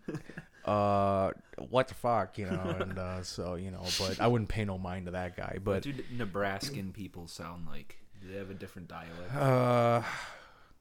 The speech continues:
Speaker 1: I don't know. They just grow corn. I think. I think that's all they do. I mean, I think they've got an accent, but no one, they're just a flyover state. No one, like, really talks
Speaker 2: Yeah,
Speaker 1: about
Speaker 2: there's
Speaker 1: them, you know? They're not
Speaker 2: literally
Speaker 1: like L A
Speaker 2: nothing in
Speaker 1: or, uh,
Speaker 2: Nebraska.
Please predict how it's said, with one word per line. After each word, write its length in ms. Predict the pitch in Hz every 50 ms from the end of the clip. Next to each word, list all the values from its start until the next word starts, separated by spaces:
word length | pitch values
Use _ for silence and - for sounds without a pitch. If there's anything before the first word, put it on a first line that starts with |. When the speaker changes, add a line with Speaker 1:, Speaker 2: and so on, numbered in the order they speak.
| - - - - - - - - - - - - - -
Speaker 1:
I 80 | - 139
don't 160 | 143 131 123
know. 220 | 120 113 101 98
They 80 | 104 123
just 180 | 135 139 123 113
grow 180 | 117 117 107
corn. 500 | 98 - - - 110 95 87 87 92 - - - - - - - - _ - - - - - - - - - - -
I 120 | - 101
think. 320 | - - 101 87 90 85 110
I 100 | 110 113
think 160 | 131 135 131
that's 100 | 123 107
all 140 | 120 117 113
they 140 | 107 101 95
do. 180 | 95 101 98
I 60 | 104
mean, 160 | 127 180 208 220
I 80 | 233
think 200 | 226 - - - -
they've 160 | 226 180 127
got 160 | 127 117 107
an 40 | 107
accent, 360 | 104 107 110 120 - 117 104
but 80 | 120 127
no 80 | 175 226
one, 200 | 247 220 196 - - - - - - - -
they're 80 | 147
just 180 | 160 190 185 -
a 40 | -
flyover 460 | - - 147 151 143 117 101 90 98
state. 300 | 92 - - 98 95 90
No 60 | 104
one, 120 | 117 123 123
like, 160 | 120 113 104
really 200 | 113 110 101 92
talks 380 | - - 120 120 113 92 87
Speaker 2:
Yeah, 60 | 82 80
Speaker 1:
about 320 | 101 90 90 87 - - -
Speaker 2:
there's 100 | 98 95 87
Speaker 1:
them, 160 | 90 90 92
you 60 | 95
know? 120 | 92 95 98
They're 80 | 113
not 220 | 113 117 113 - 85
Speaker 2:
literally 160 | 107 107 104
Speaker 1:
like 80 | - -
L 220 | - 104 107 107 110
A 40 | 107
Speaker 2:
nothing 200 | 107 107 107 101
in 60 | 98
Speaker 1:
or, 240 | 95 95 92 90 90
uh, 40 | 87
Speaker 2:
Nebraska. 320 | 87 87 87 87 - 73